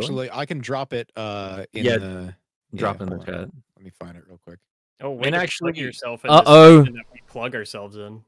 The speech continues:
Speaker 4: Oh, this
Speaker 2: I
Speaker 4: isn't
Speaker 2: mean,
Speaker 4: good.
Speaker 2: this
Speaker 4: Oh, ma-, oh, no. Oh, <laughs> Jesus Christ, no. What do
Speaker 2: It's
Speaker 4: you mean,
Speaker 2: about time
Speaker 4: what?
Speaker 2: we do, uh, to wrap up the show anyway. Um, a little bit shorter today. That's, you know, that's okay. That's ha-, what happens. Don't need to force conversation.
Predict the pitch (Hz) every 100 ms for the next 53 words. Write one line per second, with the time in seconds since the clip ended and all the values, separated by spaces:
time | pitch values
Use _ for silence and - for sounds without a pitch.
0 | - 151 147 139 143 143 117 131 123 -
1 | - 104 - - - - - - 131 135
2 | 131 120 113 120 127 127 123 117 110 98
3 | 98 101 110 110 104 95 - - - _
4 | _ _ 117 117 160 143 156 135 120 110
5 | 104 101 117 110 104 - 113 101 101 104
6 | 98 92 - - _ _ _ _ _ _
7 | - 131 196 147 127 123 107 107 107 104
8 | 101 98 98 104 101 101 92 92 90 98
9 | 104 - 104 98 98 98 101 98 98 98
10 | 101 107 95 95 101 151 185 175 - 170
11 | 160 160 156 151 147 143 131 - - 135
12 | 117 104 101 95 - 76 95 95 - 101
13 | 90 - - 123 - _ 107 101 95 -
14 | 98 - 92 98 - 90 123